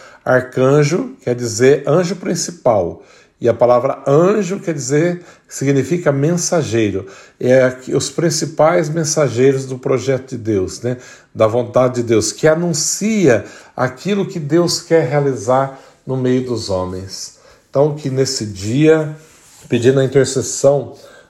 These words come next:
dos arcanjos Miguel, Rafael e Gabriel, que possam adorar diante do trono de Deus, né?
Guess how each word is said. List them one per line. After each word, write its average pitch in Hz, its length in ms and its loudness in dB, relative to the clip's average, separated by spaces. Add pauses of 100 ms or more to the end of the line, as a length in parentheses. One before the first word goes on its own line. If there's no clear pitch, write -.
dos 123 280 -2
arcanjos 123 640 0
Miguel, 117 320 4
Rafael 113 400 4
e 107 40 -6
Gabriel, 110 640 2 (360)
que 123 120 -4
possam 147 580 2
adorar 156 540 4
diante 170 400 -2
do 160 140 -4
trono 175 520 -2
de 135 140 -4
Deus, 110 500 -4
né? 139 220 -2